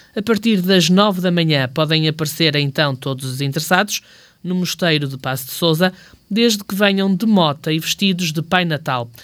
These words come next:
Na edição passada, o desfile juntou mais de cento e vinte participantes, um número que a organização gostava de ultrapassar este ano.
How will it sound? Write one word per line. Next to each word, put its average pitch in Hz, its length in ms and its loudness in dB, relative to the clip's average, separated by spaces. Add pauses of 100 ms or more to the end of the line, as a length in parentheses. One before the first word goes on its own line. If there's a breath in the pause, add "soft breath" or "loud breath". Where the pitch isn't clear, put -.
(260 loud breath)
Na 180 120 2
edição 156 580 0
passada, 165 560 -2
o 208 60 -2
desfile 202 320 -2
juntou 185 340 -2
mais 165 260 0
de 156 120 -6
cento 220 420 -2
e 175 80 4
vinte 196 260 0
participantes, 160 800 -2 (460 loud breath)
um 254 140 2
número 226 340 2
que 233 140 -2
a 226 40 6
organização 170 720 2
gostava 147 440 -2
de 143 100 -4
ultrapassar 202 840 -2 (200)
este 156 360 -2
ano. 113 280 -6